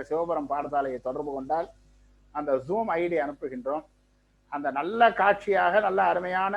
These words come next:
ஆ, வ-, ஓதுதல் நிகழ்ச்சி நடைபெற்றால் அதை Zoom-ல நாம டைரக்டா லைவா அதை இந்த நிகழ்ச்சியில அதை காண்பிக்கின்றோம். எனவே எல்லோரும் ஒன்று இருந்து இந்த அகண்ட பாராயணம் லட்ச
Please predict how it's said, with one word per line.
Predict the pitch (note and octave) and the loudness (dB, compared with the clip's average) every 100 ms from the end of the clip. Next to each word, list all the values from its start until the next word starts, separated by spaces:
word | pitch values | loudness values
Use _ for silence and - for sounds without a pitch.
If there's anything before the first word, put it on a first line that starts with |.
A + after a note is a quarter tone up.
| G3+ - | -4 -2
ஆ, | E3+ E3 | 0 0
வ-, | D#3+ E3 D#3+ | -2 -2 2
ஓதுதல் | F3+ G3 F#3 E3+ E3 | 2 2 0 -2 -2
நிகழ்ச்சி | D#3+ D#3 D#3+ | -4 -4 -4
நடைபெற்றால் | D3 E3 E3 D#3 - F#3+ A3+ | -2 -2 -2 -4 0 0 2
அதை | E3+ E3 C#3 | 2 2 0
Zoom-ல | C3 G#3+ A3+ F#3+ G#3+ | -2 -6 -4 0 2
நாம | F#3+ E3 D3 B2 - - - - - - | 2 2 0 -2 -8 -20 -20 -20 -20 4
டைரக்டா | D#3 F#3 G#3+ G3+ G#3+ F#3 - - | 8 10 8 6 6 6 4 -8
லைவா | D3 D#3+ F#3+ G#3 G#3 | 0 4 6 8 8
அதை | F3+ E3 D3 A#2+ A2 - _ - | 8 8 6 2 -4 -12 _ -12
இந்த | E3 D3+ C#3 | 0 2 2
நிகழ்ச்சியில | D3 F3 F3 E3 E3+ D3+ A#2+ - | 2 -2 -2 2 4 4 0 -4
அதை | C#3+ C3+ | -2 -2
காண்பிக்கின்றோம். | - D3+ F3 D#3 - A#2+ C3+ D4+ - - - - _ _ _ _ - | -2 -4 -2 -4 -6 -4 -2 -2 -8 -20 -20 -20 _ _ _ _ -2
எனவே | D3+ G3 G3+ D3 - _ _ _ C3+ | 4 6 6 6 0 _ _ _ -2
எல்லோரும் | C#3 F3 F#3+ G#3 A3 A#3+ - | 0 2 4 4 4 0 -8
ஒன்று | E3 E3 F3+ F#3+ | -2 -2 0 0
இருந்து | E3+ F3 F3 G3 G#3 - _ _ _ _ _ _ _ - | 2 0 2 0 0 -6 _ _ _ _ _ _ _ -4
இந்த | E3 E3 D#3 C#3 A2 | 0 4 6 4 2
அகண்ட | C3+ D#3+ A3+ A3+ A3+ | 2 4 4 6 6
பாராயணம் | F#3 F#3 F#3+ F3+ E3+ D3 A#2+ _ _ _ C#3 | 8 8 8 8 6 2 -4 _ _ _ -2
லட்ச | D3+ E3 | -2 0